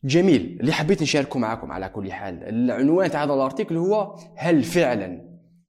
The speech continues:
تريد أنت الديمقراطية؟" اسك صح أنت راك تحوس على الديمقراطية؟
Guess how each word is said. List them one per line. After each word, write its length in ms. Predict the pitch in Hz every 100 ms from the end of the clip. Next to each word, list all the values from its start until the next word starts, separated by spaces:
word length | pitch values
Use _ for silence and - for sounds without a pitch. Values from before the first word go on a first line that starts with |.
| _
تريد 500 | 143 151 196 170 -
أنت 340 | 160 175 247 -
الديمقراطية؟" 880 | 180 156 160 - 110 101 80 73 -
اسك 220 | - - -
صح 320 | - - 120
أنت 340 | 110 202 233 294 - - _ -
راك 120 | -
تحوس 320 | - 190 233
على 80 | 147
الديمقراطية؟ 680 | 135 120 113 95 90 90